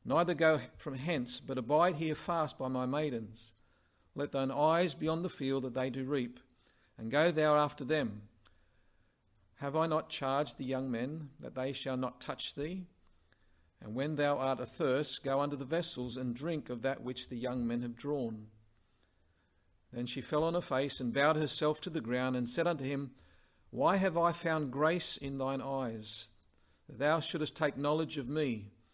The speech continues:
seeing I am a stranger?" And Boaz answered and th-, said unto her, "It hath fully been showed me, all that thou hast done unto thy mother-in-law since the death of thine husband, and how thou hast left thy father and thy mother,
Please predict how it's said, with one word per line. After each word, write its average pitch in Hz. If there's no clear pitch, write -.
seeing 147
I 139
am 147
a 135
stranger?" 131
And 107
Boaz 135
answered 131
and 120
th-, 139
said 147
unto 135
her, 120
"It 131
hath 139
fully 170
been 160
showed 175
me, 110
all 135
that 139
thou 151
hast 139
done 147
unto 139
thy 139
mother-in-law 120
since -
the 117
death 143
of 117
thine 127
husband, 120
and 110
how 143
thou 147
hast 139
left 170
thy 139
father 147
and 135
thy 131
mother, 127